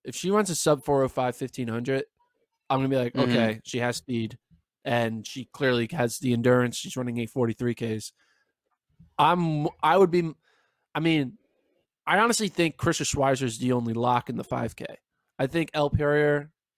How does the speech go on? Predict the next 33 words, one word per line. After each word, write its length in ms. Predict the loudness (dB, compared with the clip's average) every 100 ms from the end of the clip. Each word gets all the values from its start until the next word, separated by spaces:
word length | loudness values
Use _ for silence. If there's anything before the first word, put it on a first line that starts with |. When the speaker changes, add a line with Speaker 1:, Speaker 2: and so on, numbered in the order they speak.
| _
Speaker 1:
Rachel 240 | -8 -6 -4
Schneider, 600 | -4 0 2 2 2 -2 _ _ _
Shannon 300 | -4 -4 0
Rowberry, 520 | 0 2 4 4 2
Danny 220 | 0 -2
Jones, 640 | -2 -2 0 -2 -6 -12 _ _ _
Alicia 240 | -8 -4 -2
Monson, 580 | 2 0 2 0 0 -4 _
they're 200 | 2 6
all 460 | 8 8 8 4 0 _ _ _ _ _ _ _ _ _ _ _ _ _ _ _ _ -10
in 80 | -6
the 80 | -4
same 240 | -4 -4
category, 380 | -4 -4 0 -2
in 60 |
my 140 | -2 -4
opinion. 420 | -4 -6 -6 -12 _ _ _ -6
I 60 | -4
think 320 | 0 -2 -4 _ _
only 240 | 0 0
Krista 320 | 0 -2 0 4
Speaker 2:
Well, 60 |
not 180 | 6 6
Speaker 1:
Schweizer 60 | 6
Speaker 2:
Elle 60 |
Speaker 1:
is 80 | 4
separate. 260 | 4 4 6
Speaker 2:
Perrier. 320 | 8 6 2 _ _ _ _
She 160 | -6
ran 100 | -6
four 240 | 0 2 2
sixteen 480 | 2 -4 -2 -2 -2
indoors. 460 | -2 -6 -8 -12